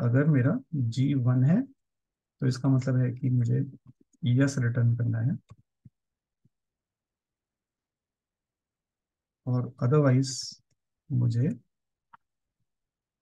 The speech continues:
नो return करना है। एक बार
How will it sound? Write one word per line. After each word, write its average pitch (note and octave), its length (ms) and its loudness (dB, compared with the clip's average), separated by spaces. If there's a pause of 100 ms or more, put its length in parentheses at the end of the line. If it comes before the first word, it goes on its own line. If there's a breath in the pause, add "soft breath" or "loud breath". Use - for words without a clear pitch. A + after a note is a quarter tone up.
(2500)
नो C3+ 260 6
return A#2 300 -2
करना B2 240 -6
है। - 1500 -14
एक B2 100 0
बार C3 280 2